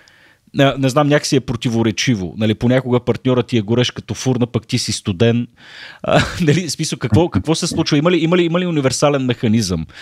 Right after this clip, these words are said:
Спада ли температурата на тялото? Какво се случва изобщо?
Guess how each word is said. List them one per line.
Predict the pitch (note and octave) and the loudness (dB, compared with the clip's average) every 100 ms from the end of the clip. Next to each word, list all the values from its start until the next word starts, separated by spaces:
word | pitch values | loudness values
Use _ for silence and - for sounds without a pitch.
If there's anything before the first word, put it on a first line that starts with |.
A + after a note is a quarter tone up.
| - | -10
Спада | - C#3+ E3 | 0 2 2
ли | E3 | -2
температурата | - A2+ A#2+ G#2+ A#2+ G#2 - | -2 -2 0 0 0 -2 -2
на | F2 | -6
тялото? | - A2+ A2+ - | -2 0 0 -2
Какво | A2+ - D3 | -10 -8 -8
се | - | -6
случва | A2 - C#2 | -8 -6 -6
изобщо? | - A#1+ - | -8 -10 -16